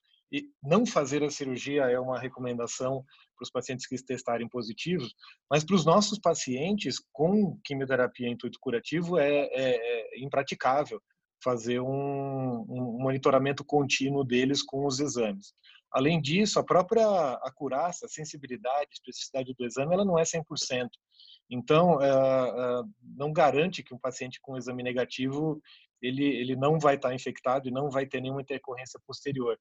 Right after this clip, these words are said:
É, e é muito difícil a gente tomar uma decisão em cima, é, de um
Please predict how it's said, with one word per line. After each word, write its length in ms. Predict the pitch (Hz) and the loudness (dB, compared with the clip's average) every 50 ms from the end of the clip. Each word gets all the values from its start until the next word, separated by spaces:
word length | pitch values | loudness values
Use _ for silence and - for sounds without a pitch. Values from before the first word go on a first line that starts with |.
| _ _ _ - - - - _ _ _ | _ _ _ -20 -20 -20 -20 _ _ _
É, 300 | 120 120 123 123 123 120 | 2 4 4 6 4 4
e 160 | 113 127 135 | 2 2 2
é 40 | 139 | 2
muito 240 | 131 151 175 170 202 | 2 0 0 -2 0
difícil 480 | 160 196 202 - - 175 190 - - 147 | -2 -2 -2 -2 -2 -2 -2 0 0 -2
a 40 | |
gente 200 | 123 139 131 - | -2 -2 -6 -4
tomar 300 | - 151 139 131 135 156 | -2 -2 0 2 4 4
uma 160 | 170 170 160 143 | 4 2 2 0
decisão 680 | 139 151 147 - - 131 120 117 131 143 156 170 165 | 0 -4 -4 -4 -6 -8 -6 -2 0 0 2 2 0
em 120 | 151 143 | 0 -4
cima, 520 | 135 - - - - 160 170 165 165 160 160 - - - - - _ _ _ - | -4 -6 -8 -8 -6 -4 0 2 2 2 2 -2 -10 -20 -20 -20 _ _ _ -2
é, 580 | 123 127 127 127 127 127 127 127 123 123 123 120 92 90 - - _ | 0 0 0 0 0 0 2 2 4 4 2 2 -2 -6 -16 -20 _
de 140 | - - 135 | -6 -2 0
um 240 | 147 160 175 165 | 2 2 2 2